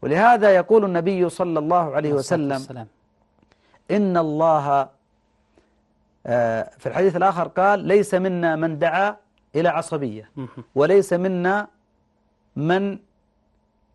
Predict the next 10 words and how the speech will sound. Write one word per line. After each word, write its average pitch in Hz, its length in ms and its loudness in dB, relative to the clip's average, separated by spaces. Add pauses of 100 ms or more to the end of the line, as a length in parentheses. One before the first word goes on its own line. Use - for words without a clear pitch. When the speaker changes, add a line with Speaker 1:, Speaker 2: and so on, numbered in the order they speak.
(160)
Speaker 1:
قاتل 196 380 2
على 180 220 2
عصبية، 156 680 -4 (460)
وليس 220 420 4
منا 202 420 0
من 156 220 -4
مات 165 220 -2
على 127 200 -6
عصبية." 110 560 -14 (160)
Speaker 2:
مهم. 131 240 -14